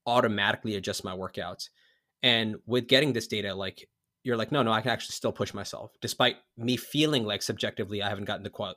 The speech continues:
quality of sleep that I thought I did," right? Um, and I think that's another huge benefit of that. It's like, "No, no, you actually slept better than you think you did." I think we've talked about, um, recall bias being such a problem for nutrition in people. I think that's the same thing with sleep, to be honest with you, is,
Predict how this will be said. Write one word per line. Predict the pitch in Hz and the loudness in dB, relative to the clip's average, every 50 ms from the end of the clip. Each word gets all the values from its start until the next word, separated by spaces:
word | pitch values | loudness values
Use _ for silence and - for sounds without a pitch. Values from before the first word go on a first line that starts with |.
| _ | _
quality | - - 107 104 98 | -4 -2 -2 -2 -2
of | 95 | -4
sleep | - - 101 - | -6 -6 -6 -6
that | 107 90 | -6 -6
I | |
thought | 87 - 110 104 92 | -4 -4 -4 -2 -2
I | 90 | -4
did," | 90 - - 71 62 _ _ _ _ - | -6 -8 -10 -14 -14 _ _ _ _ -6
right? | 90 101 110 - - _ - - - - _ _ _ _ - | -6 -4 -4 -6 -10 _ -20 -20 -20 -20 _ _ _ _ -6
Um, | - 107 104 101 98 98 - | -2 0 0 2 0 -2 -2
and | - 123 | -2 -2
I | 120 | 0
think | - 139 123 | 2 2 2
that's | 117 110 110 - | 2 2 0 0
another | 117 110 101 107 101 95 - - | -2 -2 -2 -2 -4 -6 -8 -12
huge | - - 120 110 113 - | -8 -4 -4 -4 -2 -4
benefit | - 95 92 95 - 113 | -6 -6 -6 -6 -4 -6
of | 117 117 | -6 -4
that. | 127 127 127 143 151 | -2 -2 -2 -2 -4
It's | 107 98 - | -6 -6 -6
like, | - 104 104 - _ _ _ _ _ _ | -6 -6 -6 -8 _ _ _ _ _ _
"No, | - 180 | -2 0
no, | 165 147 | 2 2
you | 139 139 156 | 2 2 2
actually | 147 143 - 135 | 2 0 -2 -2
slept | - 143 127 | 0 0 0
better | 131 117 113 | 0 0 -2
than | 107 107 | -2 -4
you | 98 95 | -6 -6
think | - - 110 - | -6 -6 -8 -6
you | - 95 | -8 -12
did." | - 90 104 | -12 -12 -10
I | |
think | 98 - 113 107 95 - _ _ _ _ _ _ - | -6 -6 -4 -6 -6 -8 _ _ _ _ _ _ -6
we've | 113 113 | -6 -2
talked | 113 - 117 107 - | 2 2 2 2 2
about, | 113 107 110 104 101 - _ _ - | 0 0 0 0 0 -4 _ _ -6
um, | 110 101 98 98 98 95 92 | -4 -4 -2 -4 -4 -2 0
recall | 113 123 123 - 120 113 - | 2 2 4 4 4 4 4
bias | - 104 101 107 107 | 2 0 0 0 -2
being | - - 107 101 | -4 -4 -6 -6
such | - - - 117 - - | -4 -4 -2 -2 -2 -2
a | |
problem | - - 110 101 98 107 104 | -2 -2 -2 -2 -2 -4 -6
for | - - 101 | -6 -6 -6
nutrition | 98 98 92 - - 110 104 - - 151 165 | -6 -6 -8 -8 -6 -6 -4 -4 -4 -4 -4
in | 165 | -4
people. | 165 - 175 175 - 208 254 226 - _ - _ _ _ - | -4 -4 -6 -4 -6 -8 -8 -10 -12 _ -20 _ _ _ -4
I | 120 117 | -2 0
think | - 123 110 | 0 2 0
that's | 113 104 - | 0 -2 -2
the | - | -4
same | - - 113 101 104 98 - _ _ _ _ _ _ _ _ _ | -4 -4 -4 -4 -6 -8 -12 _ _ _ _ _ _ _ _ _
thing | - 110 98 92 | -4 -4 -4 -4
with | 92 92 | -8 -8
sleep, | - - 104 95 | -6 -8 -8 -8
to | - 92 | -8 -8
be | 92 | -6
honest | 92 85 101 110 107 - | -6 -4 -4 -4 -4 -6
with | 90 87 92 | -10 -14 -16
you, | 92 90 - 98 | -16 -18 -16 -16
is, | 95 - - | -14 -14 -14